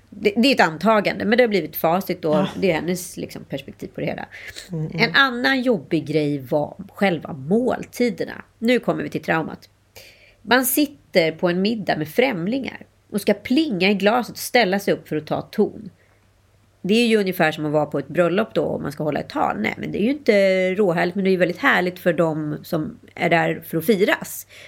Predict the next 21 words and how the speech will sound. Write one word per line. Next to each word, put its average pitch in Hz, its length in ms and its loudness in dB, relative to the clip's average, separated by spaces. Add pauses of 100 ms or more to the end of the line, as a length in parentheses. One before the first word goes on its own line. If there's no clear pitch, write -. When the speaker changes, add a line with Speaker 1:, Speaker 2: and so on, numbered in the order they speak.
Speaker 1:
Och - 100 0
jag, 180 500 2
som 175 300 -4
alla 190 180 4
vet, 165 280 2
är 151 40 -2
Så 165 120 -6
mycket 160 180 -2
bättre, 214 300 2
så 165 120 0
är 151 80 4
det 151 60 0
ju 147 220 0 (360)
olika 160 340 2
artister 180 520 0
som 151 380 -6
indirekt 165 480 0
håller 147 220 -2
tal 180 520 2
i 170 80 -6
form 143 300 -2